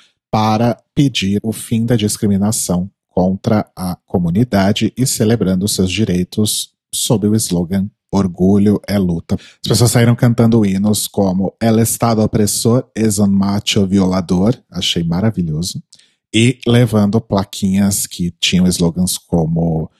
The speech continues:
a homofobia é pior que a covid, não importa quem você ama,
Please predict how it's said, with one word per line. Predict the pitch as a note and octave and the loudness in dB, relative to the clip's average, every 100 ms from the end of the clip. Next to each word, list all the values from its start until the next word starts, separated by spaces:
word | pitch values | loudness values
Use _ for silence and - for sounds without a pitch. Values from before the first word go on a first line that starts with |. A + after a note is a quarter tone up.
| _ - | _ -2
a | F#2+ | 0
homofobia | F2+ G2+ - G2 F#2 G2+ G#2+ G#2 | 2 0 0 -2 0 2 2 0
é | G#2 | -4
pior | - F#2+ F2+ | 0 0 0
que | - | -2
a | F2 | -6
covid, | - F2 E2 G#2+ A2+ G2+ G2+ G2+ G2 - _ _ | -2 0 2 2 2 2 0 2 0 -4 _ _
não | A2 A2 | 2 4
importa | G#2+ - G#2+ - | 2 2 -2 -2
quem | F#2+ F#2+ | -2 -2
você | E2+ - - F2 | -2 -4 -4 0
ama, | A2+ B2 A2+ G2+ G2+ G2 F#2+ | 4 4 4 2 2 2 0